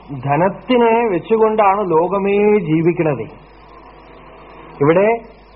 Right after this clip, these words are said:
പണത്തിനു വേണ്ടിയാണ് എല്ലാം, അല്ലേ? നമ്മളുടെ ഇന്നത്തെ ലോകം പ്രത്യേകിച്ച്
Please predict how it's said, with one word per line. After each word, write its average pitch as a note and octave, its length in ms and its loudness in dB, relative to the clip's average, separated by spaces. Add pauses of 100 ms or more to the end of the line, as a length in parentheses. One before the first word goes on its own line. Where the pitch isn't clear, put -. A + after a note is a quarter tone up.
(300)
പണത്തിനു G3 440 2
വേണ്ടിയാണ് A3+ 580 2
എല്ലാം, G#3+ 520 0 (640)
അല്ലേ? F3 240 -2 (120)
നമ്മളുടെ D#3 340 0
ഇന്നത്തെ F3+ 380 0
ലോകം F#3+ 420 2
പ്രത്യേകിച്ച് F#3+ 600 -2